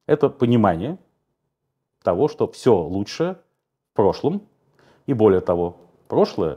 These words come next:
в прошлом, возможно, по большому счёту, только хорошее. И это не просто ностальгия по утраченной молодости, сообразно известному анекдоту, э,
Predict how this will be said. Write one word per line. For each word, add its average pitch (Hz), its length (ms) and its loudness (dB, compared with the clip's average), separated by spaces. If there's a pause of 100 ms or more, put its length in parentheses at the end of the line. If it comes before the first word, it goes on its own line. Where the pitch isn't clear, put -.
(160)
в - 20 -20
прошлом, 131 320 -2
возможно, 90 380 -2
по 87 100 -10
большому 90 380 -2
счёту, - 240 -14
только 147 240 -6
хорошее. - 540 -4 (640)
И 151 80 2
это 185 160 4
не 214 120 2
просто 202 540 2 (100)
ностальгия 98 520 -2
по 104 100 -4
утраченной 98 500 -2
молодости, 98 720 -2 (320)
сообразно 95 480 0
известному 95 420 -2
анекдоту, 92 760 -4 (380)
э, - 140 -12